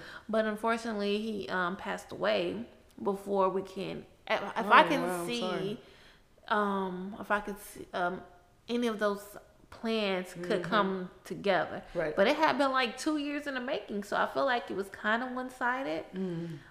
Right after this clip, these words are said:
Speaker 1: But I'm not, I'm not sure. I don't know what he was thinking. I know he was struggling with some addiction and all that
Speaker 2: Mm-hmm.
Speaker 1: stuff,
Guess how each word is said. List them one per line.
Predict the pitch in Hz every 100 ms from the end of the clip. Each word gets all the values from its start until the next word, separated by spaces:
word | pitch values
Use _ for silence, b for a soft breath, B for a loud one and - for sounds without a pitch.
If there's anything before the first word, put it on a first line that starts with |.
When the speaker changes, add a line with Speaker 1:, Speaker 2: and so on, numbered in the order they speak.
| B
Speaker 1:
But | 208 202
I'm | 208 214
not, | 202
I'm | - 208
not | 247 277
sure. | - 349 370
I | 190
don't | 208
know | 214 220
what | 214
he | 226
was | 220 226
thinking. | 240 226
I | 196
know | 196 226
he | 247
was | 240 233
struggling | - 214 214 226 220 220
with | 214 -
some | - 208
addiction | 196 185 - - 226 214 208 202
and | 202
all | 202 202
that | 202 190
Speaker 2:
Mm-hmm. | 185 190
Speaker 1:
stuff, | 233 220